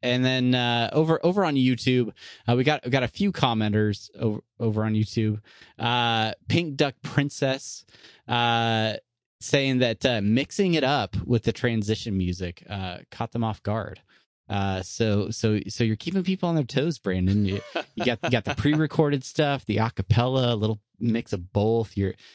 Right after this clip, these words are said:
Speaker 1: uh, you know, could go, go any direction.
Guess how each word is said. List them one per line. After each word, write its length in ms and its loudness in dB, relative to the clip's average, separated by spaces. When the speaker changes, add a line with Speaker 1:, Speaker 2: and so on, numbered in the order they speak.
Speaker 1:
uh, 180 -4
you 120 -6
know, 160 0
could 160 -4
go, 320 -2
go 220 0
any 220 2
direction. 500 0